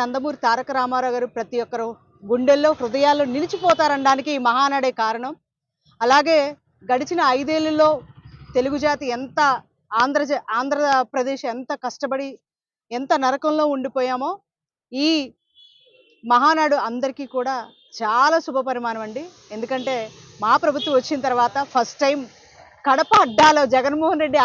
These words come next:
అడ్డాలో మేము నిర్వహించుకుంటున్నామంటే అది తెలుగు జాతి ఖ్యాతిగా ఎన్టీఆర్ గారు మాకిచ్చినటువంటి ఎంతో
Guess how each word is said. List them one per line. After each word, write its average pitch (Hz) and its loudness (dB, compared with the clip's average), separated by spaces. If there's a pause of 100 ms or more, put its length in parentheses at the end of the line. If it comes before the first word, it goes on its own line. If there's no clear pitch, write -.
అడ్డాలో 330 6 (640)
మేము 254 0
నిర్వహించుకుంటున్నామంటే 269 0 (460)
అది 214 -6 (100)
తెలుగు 247 0
జాతి 254 0 (340)
ఖ్యాతిగా 262 0 (300)
ఎన్టీఆర్ 262 -2
గారు 247 -2
మాకిచ్చినటువంటి 262 -2 (1200)
ఎంతో 269 2